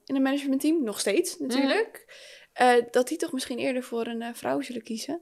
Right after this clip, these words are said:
Speaker 1: die een training komt geven dan voor een man.
Speaker 2: Moet je ook weer <laughs> bedenken wat je daarvan vindt.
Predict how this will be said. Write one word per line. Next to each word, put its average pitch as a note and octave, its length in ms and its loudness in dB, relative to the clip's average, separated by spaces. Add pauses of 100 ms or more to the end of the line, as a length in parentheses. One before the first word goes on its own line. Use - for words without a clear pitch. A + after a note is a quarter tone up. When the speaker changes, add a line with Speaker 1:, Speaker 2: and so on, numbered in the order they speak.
(140)
Speaker 1:
die A#3+ 120 -2
een A#3 80 0
training A3+ 340 -6
komt A3+ 160 -8
geven A#3 360 -8
dan B3 100 -6
voor B3+ 100 -6
een B3+ 60 -4
man. C4+ 220 -6 (1000)
Speaker 2:
Moet - 100 -20
je - 60 -2
ook D#3+ 80 -6
weer E3 140 -10 (440)
<laughs> - 300 -12
bedenken E3+ 380 -2
wat E3 120 -4
je E3+ 60 -8
daarvan E3 360 -2
vindt. G3 280 -6